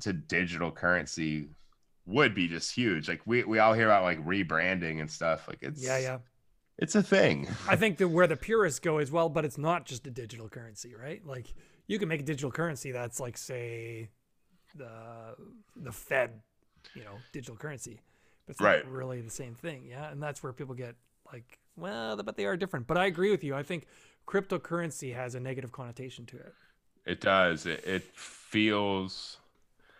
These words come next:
Speaker 1: it, it gives you that feeling of, like, the two thousand ten, two thousand eleven, like, "Oh, this funds terrorism" type of feeling, you
Speaker 2: Mm-hmm.
Speaker 1: know?
Speaker 2: Yep.
Speaker 1: And everybody
Speaker 2: It's true.
Speaker 1: always said that, but never told you how. How does it fund
Speaker 2: <laughs>
Speaker 1: terrorism?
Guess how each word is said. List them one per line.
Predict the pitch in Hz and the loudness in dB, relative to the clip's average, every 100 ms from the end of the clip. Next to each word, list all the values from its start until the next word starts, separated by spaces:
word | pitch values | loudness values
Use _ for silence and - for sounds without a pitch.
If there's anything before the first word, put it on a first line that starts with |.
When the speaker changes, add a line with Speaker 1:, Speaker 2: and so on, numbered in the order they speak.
| - - - _ _ _ _ - _ _ | -20 -20 -20 _ _ _ _ -20 _ _
Speaker 1:
it, | - - - | -20 -8 -6
it | 127 | 0
gives | 147 151 156 | 2 2 4
you | 165 | 6
that | 147 | 6
feeling | 123 131 127 127 | 6 6 8 8
of, | 120 | 8
like, | 113 110 | 8 6
the | 113 | 4
two | 101 117 | 0 2
thousand | 104 104 107 107 92 | 6 8 8 2 0
ten, | - 101 98 | 4 6 6
two | 95 104 | 2 4
thousand | 104 98 92 | 4 6 4
eleven, | 95 92 92 90 | 6 6 6 4
like, | 85 80 - | 4 4 6
"Oh, | 92 90 | 6 6
this | 85 | 4
funds | - 92 85 - | 2 2 2 -2
terrorism" | 87 85 82 80 78 73 | 2 4 4 0 -2 -4
type | 76 80 76 | -4 -4 -2
of | 76 | -6
feeling, | - 71 67 62 55 - | -6 -6 -6 -10 -16 -12
you | 80 | -6
Speaker 2:
Mm-hmm. | 78 | 0
Speaker 1:
know? | 80 85 90 - _ _ _ _ - | 4 4 2 -8 _ _ _ _ -6
Speaker 2:
Yep. | 147 - - - | -4 -6 -12 0
Speaker 1:
And | 120 | 6
everybody | 147 160 160 | 10 10 10
Speaker 2:
It's | 156 | 10
true. | 147 | 10
Speaker 1:
always | 139 | 10
said | - - 160 175 | 4 8 8 10
that, | 113 85 82 | 8 6 6
but | 101 | 4
never | 104 110 | 4 4
told | 104 120 107 | 4 4 4
you | 104 | 2
how. | - - 110 87 64 64 - - | 2 4 4 4 2 -4 -12 0
How | 156 214 | 6 8
does | 196 | 6
it | 151 | 4
fund | 127 110 165 | 6 6 6
Speaker 2:
<laughs> | |
Speaker 1:
terrorism? | 139 107 82 67 50 - - | 4 4 2 -2 -8 -10 -12